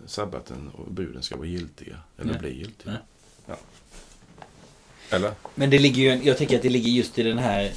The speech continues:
Speaker 2: det här sista som Jesus säger, som du refererar nu, så ligger det ju en, eh, jag tänker det ligger en, beroende på om vi lägger betoningen på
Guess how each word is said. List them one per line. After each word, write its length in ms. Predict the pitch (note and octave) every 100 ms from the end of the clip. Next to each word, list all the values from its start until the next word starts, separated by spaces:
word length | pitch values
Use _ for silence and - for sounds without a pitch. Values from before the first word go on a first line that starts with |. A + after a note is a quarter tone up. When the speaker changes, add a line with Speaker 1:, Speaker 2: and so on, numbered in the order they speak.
| - -
Speaker 2:
det 320 | - A2+ A2 A2+
här 180 | A2+
sista 600 | G2+ - - B2+ - -
som 140 | G#2 D#3
Jesus 220 | B2+ A2
säger, 260 | G#2+ G2+ G2
som 180 | -
du 120 | G2 G2
refererar 400 | G2 G2+ G2 C3+
nu, 140 | G#2+ - - - -
så 140 | -
ligger 260 | A2+ A2 G2+
det 80 | G#2
ju 220 | G2+ G2+
en, 340 | G2+ F#2+ F#2+
eh, 240 | G2 F#2+ F#2+
jag 100 | F#2+
tänker 180 | A2 G2+
det 80 | G2
ligger 260 | G2+ F#2+
en, 340 | F#2+ F#2 F#2+ F2+ - _ _ _ _ _ _ _
beroende 380 | G#2+ B2+ D#3 E3
på 180 | D#3+ C#3+ G2+
om 120 | G#2+
vi 80 | G#2+
lägger 500 | A2 F#2 F#2+ F#2 F#2 - - - -
betoningen 880 | G2+ A2+ - G2+ F#2 F2+ G#2+ C#3+ A2+ - -
på 500 | - A2+ F#2 F2+ F2